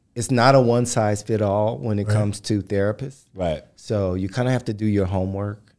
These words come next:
Speaker 1: um,
Speaker 3: Right.
Speaker 1: to make sure you land in the right spot so that when you get to that first session, you, you know, you, you may need some prompting,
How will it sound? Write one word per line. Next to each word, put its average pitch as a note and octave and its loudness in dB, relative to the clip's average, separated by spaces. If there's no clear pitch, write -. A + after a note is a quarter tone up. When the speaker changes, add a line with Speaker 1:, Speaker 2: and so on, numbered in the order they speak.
Speaker 1:
um, F2 -6
Speaker 3:
Right. D#2 -4
Speaker 1:
to F#2 -6
make F#2+ -4
sure F#2+ -4
you F2+ -6
land F2+ -16
in F2 -20
the E2+ -20
right E2+ -6
spot - -8
so A2+ -4
that A2 -2
when B2 -2
you A#2 0
get C3+ -2
to C3+ -4
that G2+ -6
first F#2 -6
session, E2+ -10
you, E3+ -6
you F3 -2
know, B2+ 2
you, E3+ 0
you E3+ -2
may F3+ 4
need E3 2
some A#2+ -4
prompting, G#2 -6